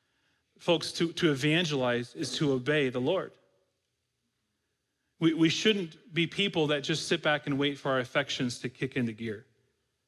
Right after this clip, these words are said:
We should be desiring to go and obey the Lord.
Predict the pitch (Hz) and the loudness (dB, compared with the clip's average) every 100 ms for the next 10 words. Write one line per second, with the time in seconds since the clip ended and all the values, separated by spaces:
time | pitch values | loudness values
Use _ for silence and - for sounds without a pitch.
0 | _ _ _ _ _ 143 131 147 143 135 | _ _ _ _ _ -2 0 0 2 2
1 | 127 - _ 143 135 143 151 147 135 135 | 0 -18 _ -2 2 2 2 0 -2 0
2 | 131 127 127 120 131 131 127 131 156 127 | 2 2 0 -2 0 0 0 -2 -2 -6